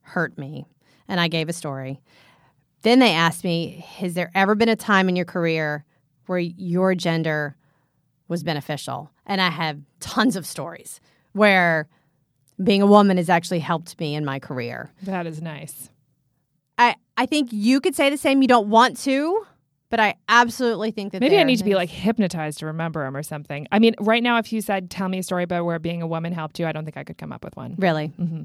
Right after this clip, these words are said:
Speaker 1: So none of the congresswomen that you just got elected that you worked for, you don't think being a
Speaker 2: No,
Speaker 1: woman
Speaker 2: in fact,
Speaker 1: made a
Speaker 2: one of them that
Speaker 1: difference?
Speaker 2: hired, hired me told me she wished I was a man.
Speaker 1: Why?
Speaker 2: 'Cause her team was all women, and if she hired me, it would mean it would be all women, and she didn't think she could have an all, all-female team.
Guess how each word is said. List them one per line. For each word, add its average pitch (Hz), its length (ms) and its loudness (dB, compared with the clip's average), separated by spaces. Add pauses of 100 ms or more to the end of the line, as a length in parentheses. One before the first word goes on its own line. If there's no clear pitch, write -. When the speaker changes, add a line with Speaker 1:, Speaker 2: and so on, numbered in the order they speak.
Speaker 1:
So 214 160 4
none 226 320 8
of 220 160 4
the 208 180 2 (160)
congresswomen 185 720 0
that 165 100 0
you 165 100 -2
just 170 180 -8
got 170 140 2
elected 160 400 -2
that 165 60 -4
you 156 160 -6
worked 160 220 -4
for, 160 220 -4
you 156 100 -4
don't 151 180 -6
think 160 180 -6
being 160 160 0
a 160 40 2
Speaker 2:
No, 339 60 4
Speaker 1:
woman 330 120 4
Speaker 2:
in - 20 6
fact, 277 180 6
Speaker 1:
made - 40 2
a - 40 4
Speaker 2:
one 294 120 6
of 339 60 0
them 320 100 4
that 285 80 4
Speaker 1:
difference? 240 360 2 (140)
Speaker 2:
hired, 190 80 -2
hired 220 200 0
me 202 120 -2
told 202 180 -2
me 190 80 0
she 208 140 -2
wished 185 260 -2
I 180 80 -2
was 170 160 -6
a 165 60 -6
man. 170 500 -8
Speaker 1:
Why? 180 420 2 (320)
Speaker 2:
'Cause 214 160 4
her 226 140 2
team 240 220 2
was 202 120 2
all 190 160 2
women, 185 300 -2
and 180 260 -6
if 185 100 0
she 185 140 -4
hired 175 240 -2
me, 170 140 -4
it 165 100 -6
would 160 120 -6
mean 165 200 -6
it 165 80 -6
would 165 120 -6
be 165 120 -6
all 175 160 0
women, 156 220 -4
and 156 120 -8
she 175 100 -6
didn't 151 180 -8
think 156 120 -12
she - 100 -16
could 160 100 -6
have 151 100 -6
an 151 80 -8
all, 147 300 -8
all-female 160 420 -10
team. - 360 -12